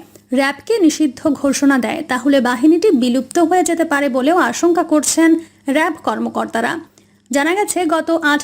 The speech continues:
নভেম্বর বারোটি আন্তর্জাতিক মানবাধিকার সংগঠন র্যাবের গুম, খুন ও মানবাধিকার লঙ্ঘনের জন্য শান্তিরক্ষা মিশন থেকে বাদ দিতে সংস্থাটির আন্ডার সেক্রেটারির বরাবর একটি চিঠি দেয়।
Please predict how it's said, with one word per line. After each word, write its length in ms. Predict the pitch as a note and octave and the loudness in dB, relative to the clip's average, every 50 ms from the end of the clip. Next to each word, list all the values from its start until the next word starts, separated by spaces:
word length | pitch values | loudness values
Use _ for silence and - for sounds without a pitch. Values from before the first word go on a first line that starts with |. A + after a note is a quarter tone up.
| - C#4+ | 0 0
নভেম্বর 500 | C#4+ C4 B3 C#4 C#4 C4 C#4+ E4+ G#4 G4 | 2 2 2 0 0 2 2 2 4 4
বারোটি 440 | C#4+ A#3 B3 A#3 B3 C#4+ D4+ G4+ A4 | 2 2 2 0 0 0 -2 -2 0
আন্তর্জাতিক 640 | G4+ E4+ D4+ D#4+ D4+ A#3+ D4+ C#4+ C#4 C#4+ C4+ - | 2 2 4 4 2 2 0 0 0 -2 0 0
মানবাধিকার 600 | C#4 A#3+ A#3+ A#3+ A#3+ B3+ A#3+ B3 C#4 C#4 C#4+ C#4+ | 0 2 2 0 0 0 0 -2 0 0 0 -2
সংগঠন 640 | C#4 - C4+ C4 B3+ B3 B3 B3 - - D#4 D4+ D4 - - - - _ _ - C#4 | 0 0 0 0 2 0 0 -2 0 2 4 4 4 2 0 -20 -20 _ _ -4 -2
র্যাবের 480 | B3 C4+ C4+ C4 A#3+ D#4+ E4 E4 - | 0 0 0 0 -2 -2 -2 -2 -2
গুম, 460 | C#4+ A#3+ - D4 D#4 E4+ G4 G#4+ A4 G#4 | -6 -4 2 2 2 4 2 0 -2 -6
খুন 440 | - - - E4+ E4 E4+ E4+ E4 | -8 0 2 4 6 6 6 4
ও 120 | D4 C4 B3+ | 4 2 2
মানবাধিকার 720 | B3 A#3+ A#3 B3 B3+ B3+ C4 A#3 A3 C#4 - C#4 B3+ B3 | 4 2 2 0 0 0 -2 0 -2 -2 0 0 0 0
লঙ্ঘনের 560 | A#3 A3+ A#3+ B3+ B3 - D4 C#4+ C#4 C#4+ B3 | 0 0 0 -2 -2 0 2 4 4 4 4
জন্য 420 | - B3+ A#3 A#3 B3 D#4 G#4+ A#4 - - - _ _ - | 2 0 0 2 2 2 2 0 -4 -12 -20 _ _ -6
শান্তিরক্ষা 640 | - E4+ D#4 D#4 D#4 F#4+ G4 F#4 E4 E4+ - F4 | -2 0 2 2 2 2 2 0 0 0 2 4
মিশন 320 | D#4 D4 C#4+ - D#4 D4 D4 | 4 4 4 4 2 2 2
থেকে 260 | - D4+ - D4+ C#4+ | 2 0 0 0 0
বাদ 340 | A#3 A3+ B3 C4+ C#4 C4 B3 | 0 0 0 0 -2 -2 -4
দিতে 360 | C4+ A#3+ A3+ A#3+ C#4+ D4+ - | -4 -4 -4 -4 -4 -4 -4
সংস্থাটির 640 | - - C4 C4+ C#4+ C#4 - - D#4+ D#4+ D#4+ D#4+ D#4+ | -2 0 2 2 2 0 0 -4 0 2 2 0 2
আন্ডার 300 | D4 C4+ C#4 C4+ E4 F4 | 0 0 2 2 2 0
সেক্রেটারির 600 | E4+ - C#4+ C4+ - C#4 C4 C4+ B3+ B3 B3+ B3 | 0 -2 -4 -2 -2 -2 0 0 0 0 0 0
বরাবর 440 | G#3+ A#3+ A#3+ C4+ C4+ A3+ A3+ - F4 - - - - - - _ - | 0 0 0 0 0 -2 -2 -2 -4 -4 -6 -16 -20 -20 -20 _ -4
একটি 240 | E4+ E4 - F4+ D#4+ | -4 0 0 0 0
চিঠি 320 | - C#4+ B3+ - - A#3 | 2 0 -2 0 -2 -2
দেয়। 220 | G#3+ A#3+ - - | -2 -2 -4 -4